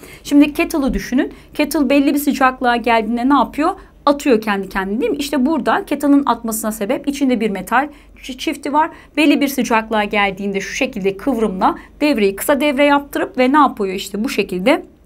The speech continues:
e, elektriği durduruyor. Sıcak hava balonlarının yükselmesi ısınan havanın genleşmesiyle gerçekleşir.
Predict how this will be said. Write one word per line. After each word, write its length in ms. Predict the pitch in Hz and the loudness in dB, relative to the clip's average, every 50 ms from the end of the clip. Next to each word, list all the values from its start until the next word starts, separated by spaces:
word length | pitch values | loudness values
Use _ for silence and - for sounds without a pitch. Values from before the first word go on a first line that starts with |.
| - - - - - - - - - - - | -20 -20 -20 -20 -20 -20 -20 -20 -14 -6 -2
e, 240 | 208 208 208 214 214 | 0 2 2 2 2
elektriği 640 | 247 262 247 214 220 - - 220 240 262 285 285 - - - - 208 | 2 4 4 2 0 -2 -4 -2 0 0 -2 -4 -6 -14 -8 -2 0
durduruyor. 500 | 247 240 220 180 190 185 175 160 - - - - - - - - - | 2 2 2 0 -4 -6 -6 -6 -8 -8 -12 -20 -20 -20 -20 -18 -10
Sıcak 380 | - - - 320 330 427 440 427 | -4 0 2 4 4 4 4 4
hava 220 | 381 370 381 392 | 4 4 4 4
balonlarının 520 | 339 320 285 262 240 226 214 202 196 202 208 | 4 4 4 4 4 4 2 2 2 2 4
yükselmesi 920 | 220 233 226 226 - - 247 233 220 220 208 208 214 - 294 320 - - | 4 4 2 2 2 2 2 2 2 0 0 0 -2 -2 -2 -2 0 0
ısınan 340 | 285 285 285 - 294 311 311 | 0 0 2 4 4 4 4
havanın 380 | 302 262 214 214 226 269 294 285 | 4 4 2 2 4 6 6 6
genleşmesiyle 840 | 277 254 254 254 254 262 254 - 262 262 269 269 - 247 220 226 269 | 6 6 4 2 0 -2 -4 -2 -2 -2 -2 -2 -2 -2 0 2 2
gerçekleşir. 800 | 277 247 220 202 196 - - 202 196 - 202 175 - - 175 - | 2 2 2 0 0 -4 -8 -8 -6 -4 -6 -6 -6 -8 -12 -12